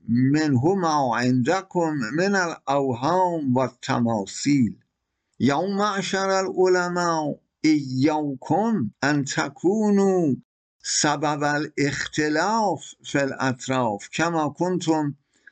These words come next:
علة الاعراض فی اول الامر. اجمعوا الناس علی هذه الکلمة التي بها صاحت الحسات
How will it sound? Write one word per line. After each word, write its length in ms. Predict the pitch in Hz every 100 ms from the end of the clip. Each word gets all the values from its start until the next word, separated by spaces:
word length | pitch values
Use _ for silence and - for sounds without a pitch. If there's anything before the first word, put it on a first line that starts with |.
| _ _
علة 720 | 87 107 165 180 160 143 131
الاعراض 1300 | 143 135 120 _ 135 - 131 139 165 185 165 139 113 -
فی 320 | - 131 123 - -
اول 500 | 175 208 180 165 160
الامر. 680 | 143 131 - 139 120 85 - - _ _ _ _ _ _
اجمعوا 680 | 202 226 180 208 190 131 170
الناس 760 | 156 143 131 110 95 - - -
علی 440 | 127 139 139 120 -
هذه 640 | 143 214 196 127 139 127
الکلمة 800 | 127 117 - 123 123 170 170 127 -
التي 640 | 120 117 131 160 - 143 _ _ _ _ _ _
بها 480 | 104 139 143 147 156
صاحت 840 | 147 - 175 233 202 - 143 143 147
الحسات 1120 | 143 123 123 135 - - 190 180 151 131